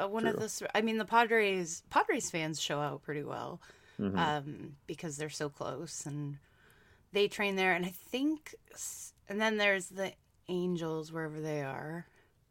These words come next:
Speaker 1: and then
Speaker 2: Mm,
Speaker 1: there's San
Speaker 2: Barf
Speaker 1: Francisco.
Speaker 2: City.
Speaker 1: Yeah, I don't, I don't, I don't think I went to a single Angels game when I was down there.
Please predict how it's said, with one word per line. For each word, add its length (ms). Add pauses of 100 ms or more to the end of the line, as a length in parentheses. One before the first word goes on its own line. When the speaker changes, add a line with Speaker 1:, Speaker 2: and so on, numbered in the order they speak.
(140)
Speaker 1:
and 120
then 140
Speaker 2:
Mm, 20
Speaker 1:
there's 260
San 220
Speaker 2:
Barf 200
Speaker 1:
Francisco. 60
Speaker 2:
City. 300 (1080)
Speaker 1:
Yeah, 140 (100)
I 140
don't, 220
I 160
don't, 160 (280)
I 40
don't 140
think 160
I 80
went 160
to 100
a 60
single 600
Angels 420
game 480 (520)
when 160
I 80
was 160
down 280
there. 400